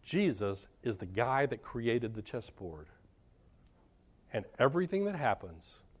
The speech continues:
he's in control of. Let's close in prayer.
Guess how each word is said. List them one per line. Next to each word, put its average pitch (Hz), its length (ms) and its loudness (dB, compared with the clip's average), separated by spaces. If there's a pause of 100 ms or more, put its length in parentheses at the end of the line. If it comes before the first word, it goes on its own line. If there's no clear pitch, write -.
(600)
he's 113 280 -2
in 110 140 -2
control 87 640 -10
of. 73 60 -20 (640)
Let's - 160 -10
close 95 260 0
in 107 120 -4
prayer. - 300 -14